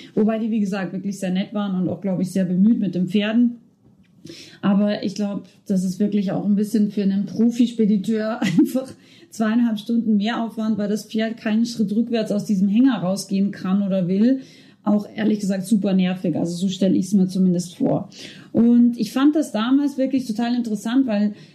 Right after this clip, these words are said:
weder die Verkäuferin noch ich haben uns Gedanken gemacht,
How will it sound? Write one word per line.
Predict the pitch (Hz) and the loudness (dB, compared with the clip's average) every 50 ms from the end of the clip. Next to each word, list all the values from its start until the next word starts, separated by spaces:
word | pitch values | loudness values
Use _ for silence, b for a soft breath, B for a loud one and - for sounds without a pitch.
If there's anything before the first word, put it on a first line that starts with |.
| B B | B B
weder | - 202 190 240 262 277 277 254 | 0 2 4 4 4 4 2 0
die | 208 220 226 | -2 -4 -6
Verkäuferin | - 233 - - 220 226 254 254 - 254 240 214 226 226 220 | -6 -8 -8 -6 -4 -2 -2 -2 -2 -4 -4 -2 0 0 0
noch | 214 196 - | -2 -2 -2
ich | 220 240 262 254 - 220 | -2 -2 -2 -2 -2 -2
haben | 208 214 208 220 214 | 0 2 2 2 2
uns | 214 214 208 | 2 0 0
Gedanken | - 202 185 190 202 240 240 247 254 233 | 0 -2 0 0 0 2 2 2 2 2
gemacht, | - 214 214 208 202 208 208 208 | 2 2 2 2 0 -2 -6 -8